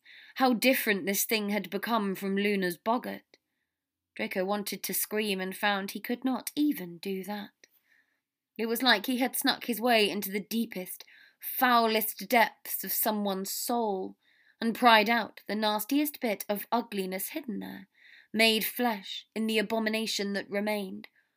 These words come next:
of what had once been the handsomest boy Draco had ever seen, other than Harry Potter. Luna had once said Riddle and Harry Potter looked alike.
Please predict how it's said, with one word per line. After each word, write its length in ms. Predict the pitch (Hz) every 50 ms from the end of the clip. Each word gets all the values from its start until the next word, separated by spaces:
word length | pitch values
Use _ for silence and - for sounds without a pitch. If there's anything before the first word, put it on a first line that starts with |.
| _ _ _ _ _ _
of 120 | - 214 190
what 200 | 233 226 - -
had 160 | 226 233 196
once 360 | 214 233 254 277 269 - -
been 280 | - - 185 185 185 190
the 80 | 202
handsomest 720 | 202 - 247 220 202 - - - 226 226 233 226 226 - -
boy 240 | - 262 254 233 208
Draco 400 | 208 - 220 220 214 - 220 214
had 160 | 214 220 - -
ever 200 | 214 220 202 226
seen, 480 | 214 - - 269 254 240 214 190 190 - - - - - _ _ _ _ _ _ -
other 220 | - 220 214 220
than 160 | 208 220 214
Harry 280 | 208 214 220 214 214 214
Potter. 540 | 208 - 254 269 269 - 214 202 196 202 - _ _ _ _ _ _ _ _ _ _ _ _ _ _ _ _
Luna 260 | 240 254 277 262 240
had 160 | 214 208 190 196
once 280 | 202 196 185 - -
said 160 | - 208 196
Riddle 320 | 196 208 226 220 220 202 196
and 100 | 196 202
Harry 240 | 214 233 220 214 214
Potter 360 | - - 262 254 - - 202
looked 360 | 208 220 202 - - - -
alike. 380 | 202 208 240 285 277 202 -